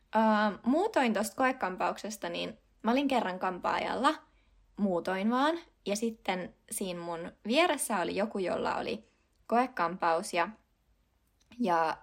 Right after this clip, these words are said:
sit kun hän lähti ja maksoi ja häipyi, niin sitten hänen se kampaaja, meikkaaja jäi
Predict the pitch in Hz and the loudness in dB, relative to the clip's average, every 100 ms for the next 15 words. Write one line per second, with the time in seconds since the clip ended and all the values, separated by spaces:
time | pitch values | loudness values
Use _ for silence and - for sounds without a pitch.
0 | - 196 196 - 180 175 196 170 196 233 | -6 -6 -6 -8 -8 -6 -6 -2 2 2
1 | - - 370 302 254 262 - 170 - 214 | 0 -6 -2 0 0 -2 -2 -2 0 0
2 | 269 277 262 262 - - - 202 202 220 | 0 0 -4 -4 -16 -18 -4 -2 0 -2
3 | 220 196 185 170 - 233 247 208 202 247 | -2 -4 -4 -4 -4 0 2 0 -2 -2
4 | 202 208 208 180 175 170 - - 202 175 | 0 0 -2 -2 0 -2 -2 -6 -4 -4
5 | 175 - 185 180 233 294 - _ _ _ | -8 -6 -2 0 2 2 0 _ _ _
6 | _ _ - 208 190 175 170 165 | _ _ -4 0 0 0 -2 -4